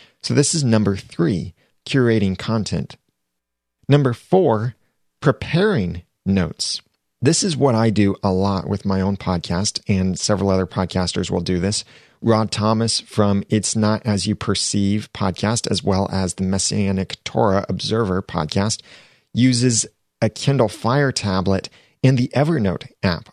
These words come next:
on it. And the awesome thing about Evernote, and it is awesome, is that it is basically everywhere on every kind of device out there. You can use it as a web app or a desktop app, a mobile app, a tablet app, and it synchronizes between all of these places.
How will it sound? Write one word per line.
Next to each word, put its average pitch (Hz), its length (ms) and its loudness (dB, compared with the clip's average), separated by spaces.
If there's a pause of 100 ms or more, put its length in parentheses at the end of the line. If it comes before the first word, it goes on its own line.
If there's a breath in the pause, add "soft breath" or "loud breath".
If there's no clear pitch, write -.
on 90 160 0
it. 78 220 -6
And 120 400 0
the - 240 0
awesome 131 320 2
thing 113 180 0
about 92 220 0
Evernote, 90 420 0
and 110 160 2
it 110 100 2
is 104 320 2 (260)
awesome, 92 480 0 (220)
is 117 200 4
that 110 300 2 (120)
it 123 260 2
is 123 500 2
basically 131 480 2
everywhere 95 720 0
on 95 340 0
every 104 340 0
kind 101 340 -2
of 90 120 -4
device 87 460 -2
out 95 200 -2
there. 87 100 -4
You 87 180 -4
can 101 140 -4
use 95 180 -2
it 95 100 0
as 92 140 -2
a 95 60 -2
web 95 260 0
app 90 240 0
or 92 100 -2
a 90 40 -2
desktop 92 640 -2
app, 90 280 -4
a 98 60 -4
mobile 90 560 -2
app, 90 260 -2
a - 120 -12
tablet 90 600 -4
app, 92 260 -4 (240)
and 107 260 4
it 117 140 -2
synchronizes 95 720 -2
between 98 420 -2
all 92 220 -2
of 87 100 -4
these 87 180 -6
places. - 500 -4